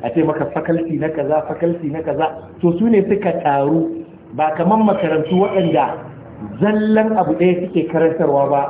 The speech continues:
wanda ake ce musu monotechnic. Ina fata an gane. To wannan hadithu yawmin akhir.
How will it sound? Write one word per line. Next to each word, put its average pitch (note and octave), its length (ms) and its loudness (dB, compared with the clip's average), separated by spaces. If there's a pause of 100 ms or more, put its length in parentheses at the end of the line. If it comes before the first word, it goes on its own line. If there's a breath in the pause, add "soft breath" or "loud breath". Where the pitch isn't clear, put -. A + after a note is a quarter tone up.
wanda D3 240 0
ake D#3 280 -2
ce D#3+ 80 2
musu D3 400 -4
monotechnic. D3 800 -2 (680)
Ina F3+ 160 0
fata D3 320 -2
an D3+ 80 -2
gane. D3 260 0 (580)
To A#2 60 -8
wannan D#3 320 0
hadithu C3+ 380 0
yawmin C#3 320 0
akhir. A#2 400 -4